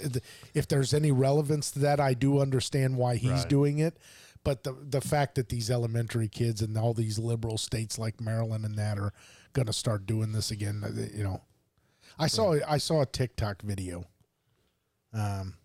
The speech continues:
Speaker 1: and I wish I could find it. It was about two weeks ago,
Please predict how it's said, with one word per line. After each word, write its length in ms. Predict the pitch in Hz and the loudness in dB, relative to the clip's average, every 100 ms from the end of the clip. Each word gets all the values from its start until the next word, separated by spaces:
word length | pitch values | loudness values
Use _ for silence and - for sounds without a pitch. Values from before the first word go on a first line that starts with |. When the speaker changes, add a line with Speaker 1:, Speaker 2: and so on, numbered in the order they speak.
| - - | -12 -4
Speaker 1:
and 140 | 117 | -2
I 100 | 113 | 2
wish 260 | 117 127 123 | 2 2 0
I 120 | 117 | 0
could 180 | 117 104 | -2 -4
find 360 | - 104 95 | -4 -4 -6
it. 60 | 95 | -10
It 600 | - _ _ _ _ _ 117 | -16 _ _ _ _ _ -4
was 80 | |
about 220 | 117 120 104 _ | 0 0 -2 _
two 160 | - 151 | -4 -2
weeks 280 | 127 110 117 | -2 -6 -8
ago, 340 | 107 104 | -8 -8